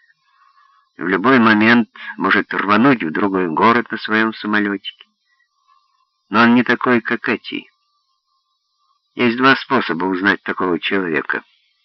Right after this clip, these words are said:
По обуви. У таких мужиков туфли паршивые, не первый класс, хотя и начищены до блеска.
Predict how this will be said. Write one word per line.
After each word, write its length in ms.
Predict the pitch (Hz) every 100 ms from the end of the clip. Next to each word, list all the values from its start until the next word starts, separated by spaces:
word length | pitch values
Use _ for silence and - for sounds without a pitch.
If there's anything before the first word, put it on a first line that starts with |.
| _ _
По 280 | 80 87 160
обуви. 420 | 139 92 71 - _ _ _ _ _ _ -
У 60 | 87
таких 300 | 104 117 107
мужиков 500 | 104 104 - 104 -
туфли 320 | - 131 - 101
паршивые, 760 | - 95 - 160 107 73 - _ _ _ _ _ _ _ _
не 140 | 92
первый 380 | 98 113 107 104
класс, 360 | - 131 117 - - - -
хотя 300 | - 85 127
и 40 | 131
начищены 640 | 127 - 98 - 82 82
до 120 | 80
блеска. 480 | 80 73 - - -